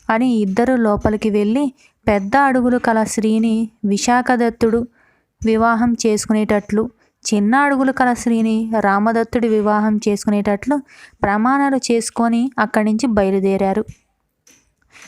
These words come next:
వడివడిగా నడుస్తూ ఆ స్త్రీలిద్దరిని కలుసుకొని విషయం వివరించారు.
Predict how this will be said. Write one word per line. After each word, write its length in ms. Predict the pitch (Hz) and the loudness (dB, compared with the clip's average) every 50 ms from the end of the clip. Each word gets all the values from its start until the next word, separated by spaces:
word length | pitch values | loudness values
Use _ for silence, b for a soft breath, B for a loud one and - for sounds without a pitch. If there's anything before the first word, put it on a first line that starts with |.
| B B | B B
వడివడిగా 640 | 220 208 220 220 226 262 277 294 294 294 285 294 294 | 0 2 2 4 4 2 2 2 2 2 0 0 2
నడుస్తూ 580 | 285 269 240 233 226 - - - 247 247 233 - - - - | 2 2 0 0 0 -2 -2 -2 -2 -2 -2 -4 -8 -6 -2
ఆ 160 | 214 208 208 | 0 0 0
స్త్రీలిద్దరిని 760 | 202 - 240 214 220 240 240 254 214 208 247 240 240 247 254 | 0 0 0 0 2 2 2 0 0 0 0 0 2 0 0
కలుసుకొని 680 | 220 - 202 202 196 - - - 226 233 269 302 277 269 B B B B B - | 0 0 0 0 0 -2 -4 -2 0 0 0 0 -2 -4 B B B B B -4
విషయం 400 | 220 226 220 - - 285 311 311 | -2 -2 -2 -2 -2 -2 0 0
వివరించారు. 760 | 277 240 220 220 214 214 208 208 - 214 196 190 190 214 233 | 0 2 2 2 2 0 0 0 0 0 2 2 0 0 -4